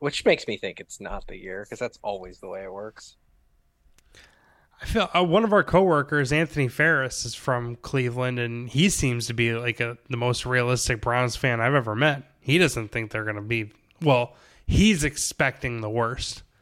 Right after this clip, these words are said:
Speaker 2: hoping
Speaker 1: I
Speaker 2: for the
Speaker 1: think
Speaker 2: best.
Speaker 1: he's, I think he's saying that out loud, but I think in his heart he thinks they're gonna be good,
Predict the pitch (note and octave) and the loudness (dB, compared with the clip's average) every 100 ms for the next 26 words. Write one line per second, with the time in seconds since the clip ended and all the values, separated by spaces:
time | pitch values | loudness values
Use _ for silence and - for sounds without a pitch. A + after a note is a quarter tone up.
0 | _ - B2+ E3+ F#3+ F#3 F#3+ F3 A2 D3+ | _ 0 4 6 4 4 2 2 0 0
1 | C#3+ C#3 C3 - - D3 D3 D#3 - B2+ | -4 -8 -12 -14 -4 0 0 -2 -6 -8
2 | - B2+ A2+ A2 G#2+ G#2+ G2+ F#2+ G#2 G#2 | -6 -4 -4 -4 -4 -4 -4 -4 -4 -4
3 | G2 G2+ G#2+ A#2+ G2+ G#2+ G2+ F#2+ G#2 G2 | -6 -6 -6 -8 -8 -10 -10 -4 -2 -2
4 | G2 _ _ - G2+ G#2+ G2+ G2+ F#2+ - | -6 _ _ -18 -12 -10 -10 -12 -14 -10
5 | F#2 - F#2 E2+ - - - - - | -10 -10 -10 -10 -12 -16 -18 -18 -18